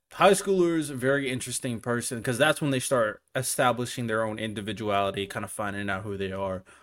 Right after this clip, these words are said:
obviously. Very important progress in determining, like, their rest of their life, right? Now, where it gets in-, in interesting territory is when we're talking about middle schoolers and, and children that's, like, below.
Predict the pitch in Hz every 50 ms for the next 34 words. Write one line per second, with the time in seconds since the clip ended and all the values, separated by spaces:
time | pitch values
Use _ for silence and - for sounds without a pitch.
0 | - _ - 98 95 90 95 98 - - 104 98 95 95 95 - - _ _ _
1 | - 110 113 113 110 110 113 - - - 156 139 127 120 107 - - - 131 123
2 | 120 113 120 110 104 104 104 - 127 113 101 101 - - _ - 120 - - 123
3 | 113 107 107 104 101 101 101 - _ - - 104 - _ _ _ _ - 104 104
4 | 98 98 95 - 110 101 101 104 104 104 - 113 98 98 101 98 104 104 101 95
5 | 104 98 107 113 117 120 _ _ - - - - - - - - _ - 139 151
6 | 156 156 147 135 151 175 180 165 143 196 190 190 - - 185 202 185 165 190 190
7 | 190 185 196 202 190 - 190 - 196 180 165 - - 185 170 165 165 151 - 147
8 | 139 127 127 123 117 127 123 127 127 123 123 - 131 117 107 110 113 107 104 120
9 | 165 202 202 185 180 - - 147 139 135 127 123 120 120 117 117 117 113 107 -
10 | - _ 123 120 117 113 110 107 98 107 113 107 101 101 101 - _ - - -
11 | 175 165 143 117 120 117 113 110 101 101 - - 104 101 101 - - 110 110 117
12 | 113 110 110 104 -